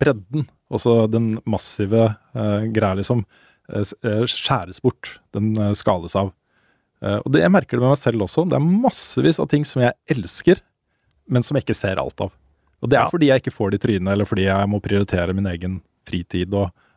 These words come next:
Speaker 1: alle disse tingene her, liksom. Eh, men det skjer bare.
Speaker 2: Ja, det er sant.
Speaker 1: Antallet ting man er så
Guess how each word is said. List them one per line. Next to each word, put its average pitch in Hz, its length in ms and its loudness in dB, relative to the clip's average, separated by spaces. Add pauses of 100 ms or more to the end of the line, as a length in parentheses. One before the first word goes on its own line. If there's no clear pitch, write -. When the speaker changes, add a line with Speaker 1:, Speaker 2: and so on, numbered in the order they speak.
Speaker 1:
alle 98 260 0
disse 98 220 -6
tingene 95 240 -4
her, 90 80 -2
liksom. 156 240 2 (640)
Eh, 104 380 0
men 120 120 0
det 131 100 2
skjer 87 380 -8
bare. 95 280 -4 (1040)
Speaker 2:
Ja, 143 100 2
det 165 120 -4
er 160 120 -8
sant. - 160 -6
Speaker 1:
Antallet 120 640 -2
ting 104 240 -6
man 110 140 -2
er 101 200 2
så 117 560 0